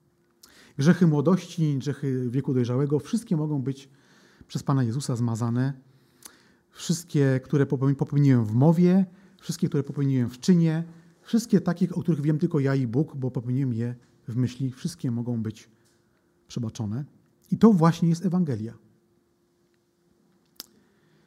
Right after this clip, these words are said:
Jeśli zatem z wiarą staję przed Bogiem, żałuję i pragnę zmiany, wyznaję swoje grzechy Panu Jezusowi, to wtedy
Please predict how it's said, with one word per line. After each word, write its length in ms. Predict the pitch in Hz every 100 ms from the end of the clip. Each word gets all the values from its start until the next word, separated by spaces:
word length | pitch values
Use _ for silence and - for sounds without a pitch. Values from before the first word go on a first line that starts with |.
| _ _ _ _ _ _ _ _ _ _ _ _
Jeśli 540 | 147 151 160 151 156 147
zatem 320 | 165 165 151
z 120 | 123
wiarą 480 | 127 185 208 170 143
staję 360 | - 180 160
przed 240 | 151 - 127
Bogiem, 460 | 139 107 104 101 101 _ _ _ _
żałuję 720 | 117 151 190 180 143 139 139 - _ -
i 100 | 131
pragnę 380 | 165 160 147
zmiany, 480 | 120 135 117 107 123 123 _ _ _ _ _ _ _ _ _ _ _ _ 135
wyznaję 360 | 139 170 185
swoje 300 | 160 151 139
grzechy 360 | 123 127 156 -
Panu 180 | 135 131
Jezusowi, 640 | 127 123 - 117 110 127 135 - _ _ _ _ _ _ _ _ _ _ _ _
to 100 | 147
wtedy 480 | - 190 160 151